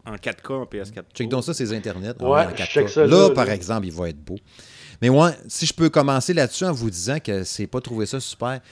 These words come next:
Speaker 2: sais, moi, à base, là, j'étais un turbo fan. Quand j'ai fait mon top cinq des meilleurs jeux de tous les temps, là, que vous pouvez retrouver sur la chaîne YouTube du Salon de Gaming de Monsieur Smith, j'avais mis Contra dans mon top cinq des best jeux ever. Contra un, ok ? J'ai tellement fait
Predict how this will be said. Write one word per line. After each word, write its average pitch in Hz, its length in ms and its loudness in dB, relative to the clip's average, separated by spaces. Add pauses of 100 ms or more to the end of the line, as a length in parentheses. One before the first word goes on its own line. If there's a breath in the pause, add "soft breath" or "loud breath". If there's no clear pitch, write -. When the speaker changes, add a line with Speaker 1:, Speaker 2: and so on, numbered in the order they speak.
(160 soft breath)
Speaker 2:
sais, - 140 0
moi, 170 180 4
à 180 60 4
base, 139 340 0
là, 131 140 -2
j'étais - 140 -8
un 107 180 -2
turbo 131 400 -4
fan. 127 520 -6
Quand 175 120 -2
j'ai 180 100 0
fait 165 140 -6
mon 117 160 -2
top - 220 -6
cinq 139 280 -6
des 117 80 -6
meilleurs 110 240 -6
jeux 110 120 -6
de 120 60 -10
tous 120 120 -10
les 95 180 -6
temps, 113 240 -10
là, 117 140 -10
que - 120 -14
vous 78 40 -12 (100)
pouvez 104 120 -10
retrouver 101 280 -6
sur 110 140 -8
la 92 80 -6
chaîne 104 160 -8
YouTube 110 340 -6
du 165 160 -2
Salon 139 320 -4
de 110 120 -2
Gaming 90 480 -8
de 87 120 -10
Monsieur 95 320 -12
Smith, 147 240 -10 (540 soft breath)
j'avais 113 180 2
mis 147 140 0
Contra 123 500 -2
dans 117 140 -4
mon 95 120 -4
top 101 200 -8
cinq 117 300 -6
des 95 180 -6
best 95 240 -6
jeux 87 240 -6
ever. 80 220 -10 (100)
Contra 101 440 -4
un, 98 100 -6
ok ? 90 340 -14 (280 soft breath)
J'ai 104 120 -12
tellement 151 400 -2
fait 131 180 -6